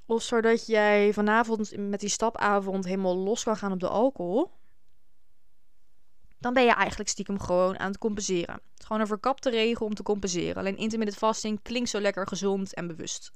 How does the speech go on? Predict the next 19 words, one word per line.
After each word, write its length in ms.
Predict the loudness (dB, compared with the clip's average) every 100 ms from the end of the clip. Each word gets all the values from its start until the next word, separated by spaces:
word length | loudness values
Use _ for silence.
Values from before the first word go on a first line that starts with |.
| -6
<laughs> 640 | -6 -8 -14 -12 -14 -16 -16 -16 -18 -18 -18 -18 -18 -18 -18 -18 -18 -18 -18 -18 -18 -18 -18 -18 -4
Dus 180 | 0 4
doe 160 | 8
jij 120 | 8
een 120 | 6 4
intermittent 340 | -2 -2 0
fasting? 640 | 4 4 2 0 -2 -4 -8 -6
Kijk 280 | 0 2 2
jezelf 600 | -2 0 2 4 2 0
eens 220 | -4 -4 -2
aan 360 | 2 4 2 0
in 140 | -2
de 60 | -2
spiegel 440 | -2 -6 -4 -4
en 120 | -2 2
wees 260 | 2 2 -2
eerlijk 220 | -2 -2
naar 120 | -2
jezelf. 520 | -2 0 -2 -4 -12